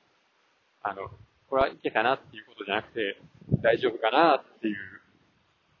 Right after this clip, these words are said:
ことです。<laughs> そう。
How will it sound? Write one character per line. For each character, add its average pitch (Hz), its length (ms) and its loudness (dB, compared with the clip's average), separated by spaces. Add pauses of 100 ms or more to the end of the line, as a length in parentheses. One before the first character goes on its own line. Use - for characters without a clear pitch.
こ 104 80 -6
と 101 100 -16
で 101 140 -8
す。 - 200 -20 (280)
<laughs> - 1500 -10
そ 110 200 -20
う。 - 40 -20